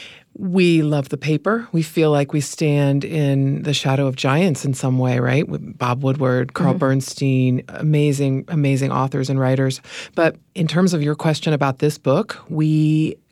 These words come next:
Speaker 1: started covering the Trump presidency the minute it began. Phil even before me because he was covering the campaign.
Speaker 2: Oh, so you were on the campaign itself,
Speaker 1: Yeah.
Speaker 2: right?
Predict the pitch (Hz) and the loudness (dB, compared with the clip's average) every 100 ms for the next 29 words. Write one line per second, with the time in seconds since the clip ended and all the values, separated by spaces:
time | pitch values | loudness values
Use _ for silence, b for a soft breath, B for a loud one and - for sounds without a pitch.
0 | - - - 151 143 151 151 143 139 - | -12 -8 -2 -2 0 0 2 0 0 -2
1 | 147 139 147 143 147 143 135 151 160 208 | -4 -2 -2 0 0 0 -2 -2 0 0
2 | - - _ 151 147 147 143 143 143 139 | -4 -14 _ -2 0 2 2 0 -4 -2
3 | 139 139 196 240 233 - 185 170 165 151 | 0 0 0 0 -4 -4 0 2 2 2
4 | 139 147 - 202 240 151 135 - 143 151 | -2 -4 -4 -2 0 0 -2 -4 -4 -4
5 | - 156 151 147 147 139 160 180 233 226 | -4 0 0 0 -2 -2 0 2 0 0
6 | 220 196 175 165 175 - 190 - 214 185 | -2 -2 -2 -4 -6 -6 -6 -4 0 2
7 | 180 - | 2 0